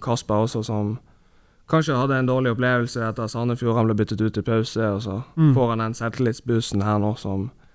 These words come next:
Speaker 1: gjør at han kommer til å vokse masse fremover.
Speaker 2: Si litt om det med gule kort. Hvor mye tyn får du for det, og hvor mye kjeft får du for det?
Speaker 1: Eh, både og, egentlig. Det har vært, eh, veldig mye,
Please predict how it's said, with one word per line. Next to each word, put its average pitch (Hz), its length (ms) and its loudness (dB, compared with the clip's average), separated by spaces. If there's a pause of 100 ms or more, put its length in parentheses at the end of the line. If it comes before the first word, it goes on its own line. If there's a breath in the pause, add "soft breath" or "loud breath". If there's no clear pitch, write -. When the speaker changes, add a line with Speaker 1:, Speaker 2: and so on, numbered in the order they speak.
(340)
Speaker 1:
gjør 156 140 4
at 127 60 -2
han 127 120 -2
kommer 120 160 0
til 117 120 -2
å 113 80 -2
vokse 110 300 -2 (140)
masse 110 280 -4
fremover. 107 340 -4 (840 loud breath)
Speaker 2:
Si - 220 2
litt 175 160 4
om 151 100 6
det 147 80 4
med 131 160 2
gule 147 180 2
kort. - 220 0
Hvor 220 160 6
mye 214 80 8
tyn 175 340 6
får 143 220 4
du 127 80 4
for 135 160 4
det, 127 300 4 (300)
og 139 200 2
hvor 151 160 6
mye 147 240 6
kjeft - 480 0
får 117 160 -6
du 104 60 -6
for 120 160 -4
det? 92 80 -6 (1080 soft breath)
Speaker 1:
Eh, 131 380 2
både 131 580 2
og, 131 200 4
egentlig. 101 340 -4 (180)
Det 131 80 0
har 135 140 4
vært, 139 240 -4
eh, 135 180 -2
veldig 151 320 0
mye, 113 240 -2